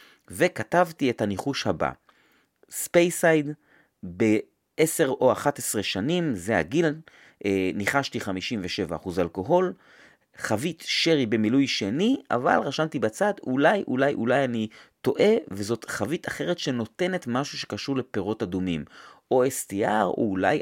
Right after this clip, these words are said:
אפילו חבית רובי פורט לא אגרסיבית. ואז פתחתי את הפתק,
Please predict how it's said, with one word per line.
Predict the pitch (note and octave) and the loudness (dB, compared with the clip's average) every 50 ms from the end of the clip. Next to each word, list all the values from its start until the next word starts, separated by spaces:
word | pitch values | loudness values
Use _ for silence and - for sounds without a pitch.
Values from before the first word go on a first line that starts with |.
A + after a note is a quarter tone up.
| - | -4
אפילו | - - - C3 B2+ C3+ C3+ C3+ A#2+ G2+ | -8 -6 -6 -4 -2 0 0 0 -2 -4
חבית | - - F#2+ E2 G#2 C3 C3 - | -4 -6 -4 -4 -4 -6 -6 -6
רובי | G2+ E2+ G2+ A2+ C3 C3 | -4 -2 0 0 0 -2
פורט | - - G2 G2+ G#2+ A2 - | -2 -2 -4 -4 -4 -4 -4
לא | F2+ F2+ F2+ F2+ | -2 -2 -2 -2
אגרסיבית. | F2 - F2 E2 - - - C2 - - - _ - - - _ _ _ _ _ _ _ _ | -4 -6 -8 -8 -8 -8 -8 -10 -10 -14 -20 _ -20 -20 -20 _ _ _ _ _ _ _ _
ואז | - F#2+ E2+ G#2 A#2+ - | 2 4 4 4 4 2
פתחתי | - F#2+ - - - - F2+ | -4 -6 -6 -6 -10 -10 -10
את | - | -10
הפתק, | G2 - - G3 G3 - G#3 F3 - - | -4 0 0 0 0 0 -4 -4 -4 -10